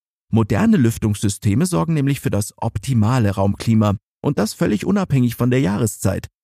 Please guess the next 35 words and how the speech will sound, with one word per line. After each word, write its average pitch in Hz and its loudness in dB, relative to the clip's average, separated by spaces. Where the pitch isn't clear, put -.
Es - -2
gibt - -2
inzwischen 190 0
eine 135 2
Vielzahl 160 -2
von 92 -2
Heizsystemen, 117 2
die 139 0
eine 139 2
Lüftungsanlage 107 0
bereits 104 -2
integriert 120 -2
haben, 98 2
und 143 0
diese 202 0
Anlage 104 2
transportiert 185 -2
die 143 0
verbrauchte - -2
Luft 143 -2
aus 101 -2
dem 92 0
Haus 110 -2
nach 151 -2
außen. 135 0
Keine 92 0
Angst, 123 0
denn 104 4
das 101 0
Gerät 107 0
schafft - -2
es 117 -4
durch 113 0
die 104 0
Wärmerückgewinnung, 127 2